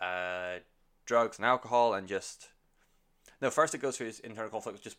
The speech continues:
whether or not he is a straight or gay or bi man. Then comes his issues with drugs and alcohol, and then what eventually leads up to conflicts within the band, the breakup, uh,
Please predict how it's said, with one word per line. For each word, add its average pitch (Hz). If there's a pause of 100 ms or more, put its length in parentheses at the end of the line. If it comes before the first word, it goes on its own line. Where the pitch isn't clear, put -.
whether 107
or 104
not 104
he 101
is 95
a 98
straight 95
or 92
gay 95
or 90
bi 90
man. 151 (1500)
Then 151
comes 107
his 98 (220)
issues 107
with 98
drugs 101
and 101
alcohol, 95
and 98
then 95
what 101
eventually 98
leads 95
up -
to 98
conflicts -
within 95
the 87
band, 127 (640)
the -
breakup, 123 (1120)
uh, 101